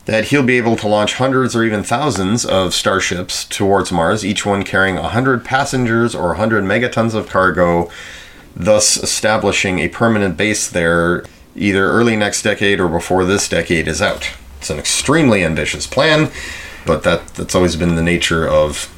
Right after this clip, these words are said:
Musk and SpaceX. He's always been very ambitious and optimistic with his timelines.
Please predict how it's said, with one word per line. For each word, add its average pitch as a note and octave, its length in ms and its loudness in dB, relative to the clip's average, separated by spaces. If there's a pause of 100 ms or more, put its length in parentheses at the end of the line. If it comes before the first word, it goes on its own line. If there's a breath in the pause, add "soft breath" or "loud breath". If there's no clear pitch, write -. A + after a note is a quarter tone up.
Musk F2 380 0
and D#2+ 100 -4
SpaceX. - 720 -4
He's F#2 140 -4
always F#2+ 180 2
been F2+ 220 0
very F#2 240 4
ambitious F2+ 420 0
and E2+ 100 0
optimistic E2+ 540 -2
with D#2 120 -4
his - 120 -4
timelines. - 720 -2